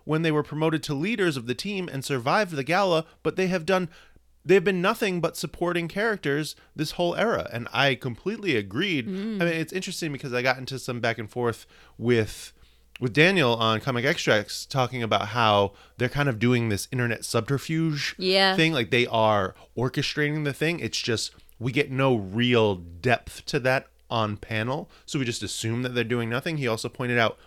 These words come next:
Speaker 1: was Talon the Kinney that provided that information versus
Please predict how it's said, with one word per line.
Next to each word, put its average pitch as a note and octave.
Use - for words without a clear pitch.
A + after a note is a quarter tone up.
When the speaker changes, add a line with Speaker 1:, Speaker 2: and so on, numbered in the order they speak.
Speaker 1:
was A2
Talon G2+
the G#2
Kinney A2+
that A2
provided G#2
that F#2+
information F#2+
versus F#2